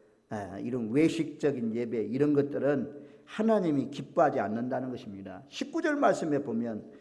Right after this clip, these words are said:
의로운 제사는 하나님 기뻐한다고 하잖아요. 자, 십구 절 말씀 한번 같이 읽겠습니다. "그때에 주께서 의로운 제사와 번제와 온전한 번제를 기뻐하시라니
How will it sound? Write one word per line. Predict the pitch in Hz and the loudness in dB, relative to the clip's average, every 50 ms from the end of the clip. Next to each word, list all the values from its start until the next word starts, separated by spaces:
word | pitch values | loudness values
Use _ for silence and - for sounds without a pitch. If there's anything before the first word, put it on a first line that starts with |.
| - - - _ - | -20 -20 -20 _ 0
의로운 | 127 147 156 170 165 165 156 147 | 2 4 6 8 8 8 8 8
제사는 | 147 143 143 143 131 123 113 | 6 4 4 4 2 -2 0
하나님 | 127 156 151 127 117 - | -2 -2 -2 -2 -2 -4
기뻐한다고 | - - - - 160 139 123 120 117 107 107 | -6 -8 -4 2 2 2 4 2 0 -2 -2
하잖아요. | 104 110 104 104 104 - | -4 -6 -8 -10 -10 -8
자, | - 110 104 | -8 -8 -8
십구 | - - - - - 214 | -8 -8 -4 0 2 2
절 | 170 160 151 | 4 4 4
말씀 | 143 131 117 - - 123 117 | 2 2 0 -2 -2 -2 -2
한번 | 110 107 107 107 107 107 113 135 165 226 - - - - - - | -2 -2 -4 -6 -6 -6 -4 -4 -4 -4 -6 -10 -16 -20 -20 -20
같이 | - - 139 - - - 143 | -6 -4 -4 -2 0 -2 -2
읽겠습니다. | 139 - 139 - - 113 110 104 110 135 151 180 - - - - - - - | 0 2 0 0 0 -2 -4 0 2 2 2 2 2 -2 -8 -14 -16 -18 -2
"그때에 | - - 170 170 165 - - 196 185 180 180 175 170 170 170 170 170 151 131 - | 4 6 6 6 6 6 8 12 12 12 12 12 12 12 12 12 12 12 12 10
주께서 | - - 165 156 - - 185 170 156 147 151 151 147 139 123 113 113 | 8 6 4 4 4 8 10 10 10 10 10 10 10 10 10 8 8
의로운 | 127 143 156 156 156 151 151 151 143 135 - | 8 10 12 12 12 12 12 12 10 8 8
제사와 | - 147 143 143 147 135 131 123 117 110 98 - | 6 6 6 8 6 6 6 6 6 4 2 2
번제와 | - - 139 143 143 147 139 147 139 127 123 110 95 | 6 8 8 8 8 8 8 8 8 10 8 6 4
온전한 | 87 110 139 156 151 156 156 147 156 147 147 139 135 131 117 | 6 10 10 10 10 10 10 8 10 10 10 8 6 6 4
번제를 | 139 131 131 131 131 135 127 139 160 196 - | 4 4 4 4 4 4 6 8 8 6 6
기뻐하시라니 | - 160 147 - - 143 127 117 - 117 110 104 98 98 95 | 4 2 2 4 6 6 6 6 4 2 2 0 0 -2 -4